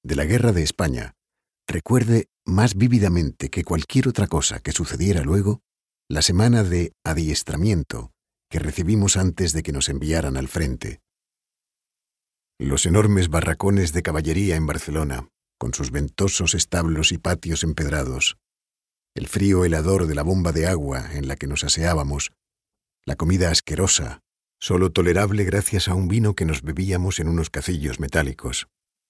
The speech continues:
Las milicianas que cortaban leña vestidas con pantalones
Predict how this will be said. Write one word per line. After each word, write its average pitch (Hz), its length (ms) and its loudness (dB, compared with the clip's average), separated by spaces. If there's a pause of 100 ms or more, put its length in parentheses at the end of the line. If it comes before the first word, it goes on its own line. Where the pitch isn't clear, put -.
(1500)
Las 73 160 0
milicianas 98 580 2
que 101 80 -6
cortaban 92 440 0
leña 98 260 2
vestidas 92 480 0
con 80 200 -4
pantalones 82 720 -2